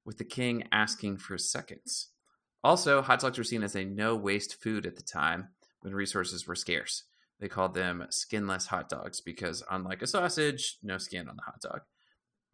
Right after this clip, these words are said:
A lot of marketing was done to play this fact up. So if you look at hot dog ads from the time, definitely show no waste food, skinless. Those are things that they emphasize because that's what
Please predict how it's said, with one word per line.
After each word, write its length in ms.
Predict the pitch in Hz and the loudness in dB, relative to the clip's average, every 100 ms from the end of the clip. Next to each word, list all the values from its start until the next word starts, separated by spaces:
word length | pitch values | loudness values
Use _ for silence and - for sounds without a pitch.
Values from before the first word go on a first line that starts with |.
| 120 - | -6 8
A 60 | |
lot 140 | 123 120 | 8 10
of 60 | |
marketing 420 | 110 117 120 104 95 | 10 10 10 0 -2
was 140 | 90 | 0
done 360 | 92 92 90 - - - | 2 2 0 -8 -8 -6
to 480 | 101 92 90 90 - _ _ _ | -2 -2 -2 -6 -10 _ _ _
play 200 | - 113 | 2 4
this 200 | 95 92 | 4 -2
fact 320 | - 98 - | -2 -2 -2
up. 280 | 98 - - - | -4 -4 -10 -4
So 360 | - 92 92 | 0 0 0
if 120 | 92 | 0
you 60 | 107 | 0
look 140 | 104 | -2
at 80 | 87 - _ | -4 -8 _
hot 240 | - 117 107 | 4 6 8
dog 260 | 104 98 - | 6 4 8
ads 440 | 95 104 101 - | 12 12 10 4
from 180 | - 90 | -2 -6
the 80 | 80 | -6
time, 380 | 82 80 76 78 _ _ _ _ _ _ _ _ _ | -8 -8 -8 -16 _ _ _ _ _ _ _ _ _
definitely 480 | 127 120 120 95 98 | 6 8 8 0 -2
show 720 | - 92 90 90 87 87 87 - _ _ _ _ _ _ | -2 0 0 -2 -4 -6 -10 -14 _ _ _ _ _ _
no 240 | 101 92 | -8 -6
waste 360 | 90 95 - - | -2 -2 -4 0
food, 420 | 156 151 143 123 | 4 6 6 2
skinless. 880 | - - 90 92 92 92 95 - - _ _ | -2 -2 -2 0 0 0 0 -2 -4 _ _
Those 200 | 113 104 | -4 -2
are 40 | 95 | -2
things 240 | 92 87 | -2 -4
that 140 | 95 - | -6 -6
they 80 | |
emphasize 720 | - 98 - - - - - - | -6 -8 -4 -2 -2 -4 -6 -6
because 380 | 107 107 131 127 | -4 2 2 6
that's 280 | 123 - | 4 4
what 300 | 135 127 - | 2 2 2